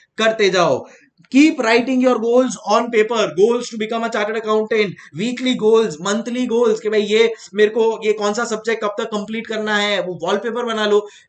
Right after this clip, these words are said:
And keep chasing them। Few breaks in between is very normal। हफ्ते में कुछ आवर्स, महीने के एक दो दिन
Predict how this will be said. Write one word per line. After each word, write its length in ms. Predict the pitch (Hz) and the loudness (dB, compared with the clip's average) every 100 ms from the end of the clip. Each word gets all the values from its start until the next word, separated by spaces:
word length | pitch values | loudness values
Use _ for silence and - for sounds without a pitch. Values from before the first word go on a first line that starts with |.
| _ 208 311 | _ 0 0
And 100 | 302 | -2
keep 380 | 180 - 196 202 - | -8 -12 -10 -10 -4
chasing 340 | 180 170 180 165 | -2 0 -2 -2
them। 120 | 147 - _ _ - | -2 -6 _ _ -2
Few 220 | 277 320 | 0 4
breaks 280 | 262 240 240 | 6 6 4
in 100 | 254 | -4
between 420 | 233 226 233 220 | -4 -6 -4 -2
is 20 | 185 135 | -4 -4
very 260 | 165 190 233 | -2 -2 -2
normal। 300 | 226 226 247 - _ _ _ _ _ _ 196 | -2 -2 -4 -6 _ _ _ _ _ _ -4
हफ्ते 300 | 208 269 240 | -2 0 0
में 420 | 233 233 240 - _ _ | 2 0 -2 -8 _ _
कुछ 280 | 233 - - - | -8 -8 -10 -4
आवर्स, 480 | 185 185 196 180 - - | 4 4 4 2 -6 -12
महीने 340 | 175 202 226 240 | -4 0 2 0
के 120 | 240 | 2
एक 200 | 220 180 | 2 2
दो 120 | 220 | 0
दिन 360 | - 208 214 | 2 2 0